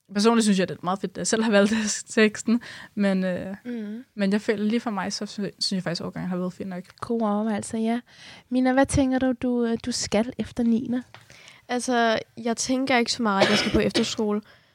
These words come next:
Speaker 3: Også fordi, at jeg tænker, at jeg vil gerne på gymnasiet. Øhm, jeg vil gerne have det lidt overstået.
Speaker 2: <laughs>
Speaker 3: Og så vil jeg tage, øhm, et sabbatår efter det, hvor jeg kan tage ud og rejse med mine veninder og sådan noget. Så jeg tænker også, at jeg tager en S T X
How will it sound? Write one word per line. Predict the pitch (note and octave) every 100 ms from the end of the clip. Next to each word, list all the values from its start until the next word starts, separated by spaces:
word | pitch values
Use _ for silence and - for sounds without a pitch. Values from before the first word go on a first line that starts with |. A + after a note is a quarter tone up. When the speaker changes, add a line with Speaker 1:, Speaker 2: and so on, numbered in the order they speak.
| _
Speaker 3:
Også | A3+ A#3
fordi, | A#3 A3+ A3+
at | A3
jeg | A3
tænker, | - A#3 A3
at | G#3+
jeg |
vil | G#3
gerne | G#3 G#3 G#3
på | -
gymnasiet. | G#3+ A3 G#3 G#3+ A#3+ - D#4 _ _ _ _ _ A#3+
Øhm, | A#3+ A3+ A3+ A3 A3
jeg | A3
vil |
gerne | A3 A3
have | A#3
det | A#3+
lidt | A3+ A#3
overstået. | - G#3 C4+ D4 - C4+ B3+ C#4 C4 - D#4+
Speaker 2:
<laughs> | C#4 A#3+ A#3 -
Speaker 3:
Og | B3
så | C4
vil | A#3+
jeg | A3
tage, | - A#3+ A3+ G#3+ - A3
øhm, | G3+ G3+
et | G#3+ -
sabbatår | A3+ G#3 G#3+ G3+
efter | G#3+ - A3
det, | G#3
hvor | G3 G3
jeg | G3
kan | -
tage | A3
ud | G#3+
og | G3+ G3
rejse | G3 F#3+ G3+ A3+
med | G#3+
mine | G3+ G3+ G3+
veninder | G3+ G3 G#3 G#3+
og |
sådan | A3 G#3+
noget. | G#3 _ _ _ _ _
Så | B3
jeg | A3
tænker | A#3 A#3 A3
også, | G#3
at | A3+
jeg | A3
tager | A3+ G#3
en | - G#3
S | -
T | A3+ G3+ G#3
X | -